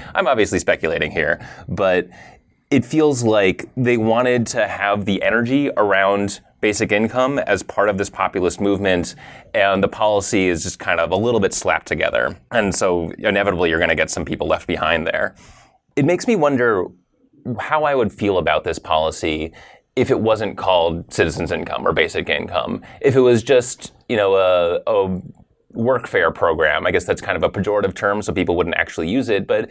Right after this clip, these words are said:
if it was kind of like a workers' welfare program, I mean, for one,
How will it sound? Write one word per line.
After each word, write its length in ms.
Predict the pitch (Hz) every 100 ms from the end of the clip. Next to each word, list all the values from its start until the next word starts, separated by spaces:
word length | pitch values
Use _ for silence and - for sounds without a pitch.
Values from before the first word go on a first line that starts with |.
| - -
if 120 | 233
it 60 | 220
was 220 | 208 202
kind 180 | 190 170
of 100 | 151
like 200 | 139 151
a 320 | 131 127 -
workers' 480 | 123 147 147 131 113
welfare 400 | 113 98 85 80
program, 640 | 87 82 80 50 - - - - - -
I 20 |
mean, 240 | 120 120 -
for 220 | - 123
one, 340 | 160 135 92